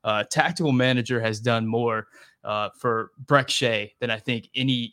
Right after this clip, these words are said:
YouTube commentator has done for any player. I had not heard that name for some time until Filippo decided that, uh, he was gonna be his guy. So I, I think, uh, if Brek Shea gets a bonus for,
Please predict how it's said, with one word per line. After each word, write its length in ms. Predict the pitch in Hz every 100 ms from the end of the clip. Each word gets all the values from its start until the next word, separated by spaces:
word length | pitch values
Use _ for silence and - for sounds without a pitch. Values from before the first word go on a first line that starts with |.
| 120
YouTube 380 | 123 - 120 -
commentator 560 | 117 110 107 110 107
has 180 | 107 104
done 220 | 110 110
for 140 | 107 -
any 160 | 107
player. 440 | 104 - 107 104 - - -
I 100 | 117
had 220 | 143 165 143
not 260 | 135 120
heard 220 | 120 120
that 240 | 113 110 110
name 320 | 110 110 110
for 160 | - 120
some 340 | - 127 127
time 480 | - 120 117 107 101
until 320 | 120 107 117 110
Filippo 560 | 127 113 117 123 113
decided 560 | 107 113 117 110 110 107
that, 220 | 110 107 - - _
uh, 180 | 110 104
he 200 | 104 131
was 200 | 123 120
gonna 140 | 120 110
be 160 | 117
his 260 | 110 117 110
guy. 360 | 113 110 104 -
So 160 | 117
I, 180 | 107 131 127
I 100 | 135
think, 360 | 151 139 - - - _ -
uh, 300 | 117 107 104 - _
if 240 | 160 151 131
Brek 300 | 160 151 -
Shea 340 | - 139 123
gets 240 | 117 135
a 80 | 131
bonus 800 | 120 107 117 139 151 160 - - -
for, 440 | - 123 113